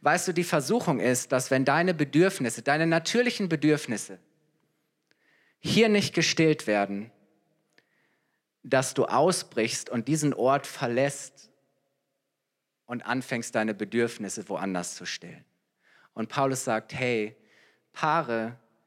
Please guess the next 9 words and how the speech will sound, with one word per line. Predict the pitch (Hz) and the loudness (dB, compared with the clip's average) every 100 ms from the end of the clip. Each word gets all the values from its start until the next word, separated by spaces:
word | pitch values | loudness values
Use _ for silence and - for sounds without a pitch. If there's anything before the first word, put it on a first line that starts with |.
| _ _ _ _ _ _ _ _ _ _ _ | _ _ _ _ _ _ _ _ _ _ _
die | 120 | -6
sich | 113 117 | -4 -4
hier | - 160 165 | -2 2 2
nicht | 156 - | 2 -2
begegnen | 123 113 135 139 120 107 | -4 0 0 0 -4 -2
und | 110 | -2
nicht | 113 - | -4 -8
zusammen | - 107 117 113 | -10 -2 0 0
sind, | 98 101 101 | -4 -6 -6